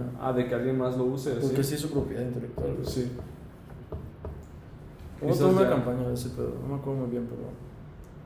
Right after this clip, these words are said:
Speaker 1: Pues este güey lo
Speaker 2: Sí,
Speaker 1: que,
Speaker 2: ya.
Speaker 1: lo último que supe es que estaba luchando por limpiar su imagen, de que el Pepe no se le asignara con todo lo culero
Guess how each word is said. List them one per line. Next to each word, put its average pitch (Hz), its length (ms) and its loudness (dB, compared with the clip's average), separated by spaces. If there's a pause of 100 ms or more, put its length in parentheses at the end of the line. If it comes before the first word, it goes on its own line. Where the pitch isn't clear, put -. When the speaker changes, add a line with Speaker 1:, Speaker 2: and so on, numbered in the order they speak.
(160)
Speaker 1:
Pues 143 120 4
este 151 120 6
güey 165 160 8
lo 175 80 10
Speaker 2:
Sí, 180 60 6
Speaker 1:
que, 135 200 8
Speaker 2:
ya. 131 80 4
Speaker 1:
lo 143 160 8
último 170 320 2
que 135 100 0
supe 127 260 -2
es 151 80 2
que - 80 -10
estaba 147 280 2
luchando 127 460 0
por 127 300 -2 (380)
limpiar 123 460 2
su 143 120 -2
imagen, 127 320 -2 (460)
de 123 100 -4
que 123 100 -4
el 120 60 0
Pepe 127 360 0
no 135 160 4
se 139 140 0
le 135 120 0
asignara 117 560 -2
con 117 220 -4
todo 117 140 -2
lo 123 140 0
culero 120 560 -4